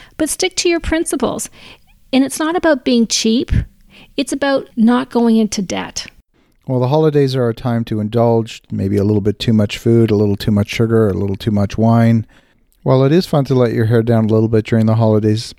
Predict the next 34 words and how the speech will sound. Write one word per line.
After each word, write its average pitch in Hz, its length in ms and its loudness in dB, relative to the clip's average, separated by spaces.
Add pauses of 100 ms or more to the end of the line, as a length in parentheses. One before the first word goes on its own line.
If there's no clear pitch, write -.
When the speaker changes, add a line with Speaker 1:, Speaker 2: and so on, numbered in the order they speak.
(300)
Speaker 2:
it 147 80 -2
is 190 160 -2
also 139 260 0
important 113 300 0
to 110 80 0
exercise 107 480 -2
self-control, 104 600 -2
whether 101 300 0
it's - 160 -6
with 101 140 -4
food, 110 560 2 (520)
with - 160 -10
money, 107 520 2
with 101 480 -4
booze, 113 580 2
with 101 260 -2
what 110 180 -2
have 120 300 2
you, 101 260 2 (580)
and 123 180 0
maybe 185 240 0
not 147 260 0
engage 117 560 0
in 117 200 -4
all 113 260 0
the 113 140 2
opportunities 107 600 -2
that 107 120 0
are 101 80 0
right 104 220 0
in 113 100 -4
front 104 240 -2
of 98 80 -4
you. 104 160 -6